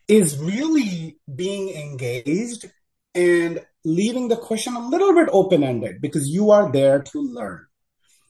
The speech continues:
You are there to kinda know, know that from them if you are a good fit or not. So when you are asked about yourself, you tell, "Okay, this is what everything Doctor Gogu said. I'm not gonna repeat that." Okay,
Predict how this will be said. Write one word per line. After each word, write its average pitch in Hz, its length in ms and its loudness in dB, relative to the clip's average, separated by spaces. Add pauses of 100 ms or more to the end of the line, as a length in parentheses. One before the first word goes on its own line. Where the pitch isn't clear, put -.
(100)
You 185 220 -2
are 226 200 0
there 143 480 2 (360)
to 185 120 -2
kinda 226 220 2
know, 277 400 6
know 190 340 4
that 180 220 0 (520)
from 247 280 2
them 143 540 -2 (100)
if 160 160 -2
you 170 120 4
are 156 100 6
a 143 80 0
good 143 180 0
fit - 260 -6
or 156 140 0
not. 170 380 -4
So 185 380 6 (300)
when 175 440 0
you 160 260 0
are 143 160 2
asked 143 260 -2
about 139 180 0
yourself, 196 580 0
you 165 60 0
tell, 160 220 -4
"Okay, 156 200 -4
this 147 280 -6
is 156 120 -6
what 143 260 -6
everything 180 320 -6
Doctor 143 240 -6
Gogu 131 220 0
said. 123 160 -2
I'm 120 100 0
not 127 100 -2
gonna 139 160 0
repeat 123 320 -2
that." 87 160 -10 (360)
Okay, 139 200 -6